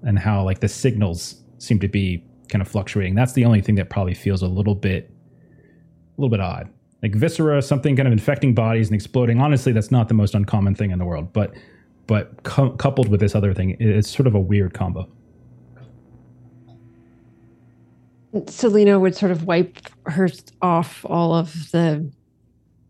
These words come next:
Speaker 2: kind of viscera and everything that was on her, and she'll kind of go over to Lou and be like, "Oh, you,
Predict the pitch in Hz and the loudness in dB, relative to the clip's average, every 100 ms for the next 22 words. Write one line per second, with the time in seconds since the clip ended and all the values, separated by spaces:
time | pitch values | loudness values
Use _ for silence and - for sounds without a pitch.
0 | - 180 190 170 170 170 175 170 165 160 | -18 0 2 4 2 0 0 2 2 2
1 | 170 170 165 160 165 165 165 175 180 156 | 0 0 -2 -2 0 0 0 0 -2 -4
2 | - 160 156 170 156 - - 170 165 170 | -4 -4 -2 -2 -2 -8 -2 2 4 4
3 | 160 156 - 170 165 160 143 - 170 - | 2 2 2 2 2 2 -2 -6 -8 -6
4 | - 269 233 247 226 | -2 0 2 2 -2